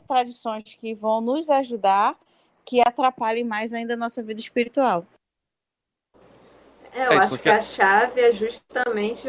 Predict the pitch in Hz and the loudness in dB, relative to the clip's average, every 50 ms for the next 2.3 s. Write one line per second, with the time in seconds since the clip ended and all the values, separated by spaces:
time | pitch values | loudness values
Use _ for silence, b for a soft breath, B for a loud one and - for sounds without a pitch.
0 | 254 254 - - - - - - - 208 208 233 - - 254 214 220 240 240 233 | -6 -6 -8 -10 -14 -20 -20 -10 0 0 2 2 0 -4 -12 -10 -8 -6 -4 -4
1 | 226 226 - 226 233 - - - 220 214 214 254 269 - - 285 277 247 220 208 | -4 -2 -2 -4 -4 -4 -2 0 0 2 2 0 -2 -6 -8 -8 -6 -2 -2 -2
2 | 208 202 190 185 175 | -2 -2 -4 -8 -10